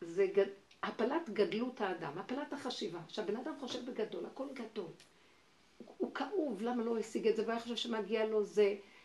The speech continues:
ולשיטתו במדרגה כזאת וכזאת, ולא מכירים בערך שלו, וכל מיני דברים רגשיים, מחשבתיים, עוברים עליו הרבה כאבים. ממה הכאבים?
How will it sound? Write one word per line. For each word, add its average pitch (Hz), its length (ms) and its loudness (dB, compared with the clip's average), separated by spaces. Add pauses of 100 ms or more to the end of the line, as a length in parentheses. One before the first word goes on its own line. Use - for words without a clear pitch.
(100)
ולשיטתו 226 840 2
במדרגה 233 520 2
כזאת 233 320 2
וכזאת, 220 360 4
ולא 214 160 8
מכירים 214 360 4
בערך 247 400 0
שלו, 226 220 -2
וכל 262 300 2
מיני 539 280 2
דברים 392 300 2
רגשיים, 240 440 2
מחשבתיים, 240 580 -2 (340)
עוברים 285 380 4
עליו 427 200 6
הרבה 320 240 2
כאבים. 233 380 4
ממה 294 220 4
הכאבים? 220 520 4